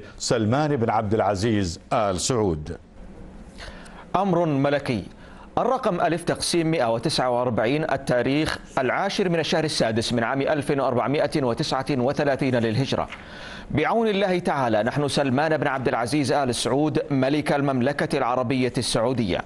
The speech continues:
Speaker 2: بعد الاطلاع على النظام الأساسي للحكم الصادر بالأمر الملكي رقم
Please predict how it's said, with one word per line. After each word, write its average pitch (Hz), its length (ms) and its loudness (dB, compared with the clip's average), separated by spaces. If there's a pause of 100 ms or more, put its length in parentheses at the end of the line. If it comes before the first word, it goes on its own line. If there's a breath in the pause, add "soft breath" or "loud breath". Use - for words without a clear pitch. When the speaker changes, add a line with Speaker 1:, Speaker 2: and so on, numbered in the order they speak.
(680 loud breath)
Speaker 2:
بعد 170 260 2
الاطلاع 185 560 2
على 180 120 2
النظام 165 340 2
الأساسي 156 580 2
للحكم 165 420 0
الصادر 147 440 0
بالأمر 175 500 2
الملكي 143 520 2
رقم 123 380 0